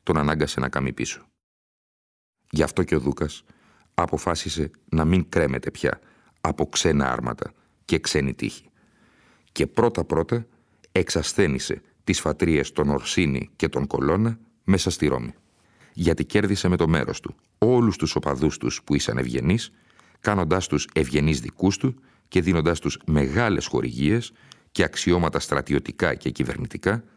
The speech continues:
ανάλογα με τη σειρά του καθενός. Κι έτσι,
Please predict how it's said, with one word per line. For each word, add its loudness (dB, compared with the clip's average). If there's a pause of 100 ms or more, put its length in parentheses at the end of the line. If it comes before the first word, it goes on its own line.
(260)
ανάλογα 2
με 2
τη -8
σειρά 0
του -10
καθενός. -8 (920)
Κι -2
έτσι, -2